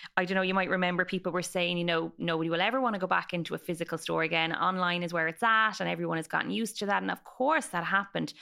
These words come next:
But absolutely, we see it that there is a real place for, for bricks and mortar retail stores, and that consumers are happy to get back and to, to have that lovely, you know, customer service and, and help and, like, personal shopping experience, which you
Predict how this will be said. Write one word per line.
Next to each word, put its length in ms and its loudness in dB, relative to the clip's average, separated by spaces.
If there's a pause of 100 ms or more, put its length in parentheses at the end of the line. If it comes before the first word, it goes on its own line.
(280)
But 120 0
absolutely, 760 0
we 280 0
see 280 -2
it 120 -4
that 180 -2
there 160 0
is 220 -2
a 120 -2
real 540 0
place 420 -4
for, 280 -2
for 140 -4
bricks 260 -4
and 80 -2
mortar 340 -2
retail 360 -4
stores, 440 0
and 180 0
that 240 0 (440)
consumers 420 -2
are 220 4
happy 320 -2
to 80 -10
get 180 -4
back 340 0
and 160 0
to, 140 -4
to 180 -10
have 300 0
that 160 2
lovely, 800 -2 (240)
you 80 2
know, 120 4
customer 520 -2
service 760 0
and, 260 -2
and 140 -4
help 580 0
and, 120 0
like, 180 -2
personal 400 -2
shopping 400 -2
experience, 640 -2
which 160 -4
you 60 -4